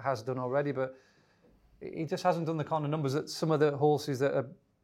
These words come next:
bigger than him in the market and in, in around him in the market have done yet. So, like I say, I've just gotta back off the hype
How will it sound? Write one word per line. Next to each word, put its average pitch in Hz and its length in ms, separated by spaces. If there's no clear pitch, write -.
bigger 170 200
than 123 120
him 120 80
in 123 80
the 120 80
market 120 440
and 127 160
in, 127 140
in 147 140
around 139 360
him 127 120
in 117 80
the 117 60
market 120 380
have 151 200
done 120 180
yet. 113 300
So, 139 340
like - 140
I - 20
say, 147 140
I've 123 180
just - 160
gotta 135 280
back 139 320
off 135 160
the 131 80
hype 131 420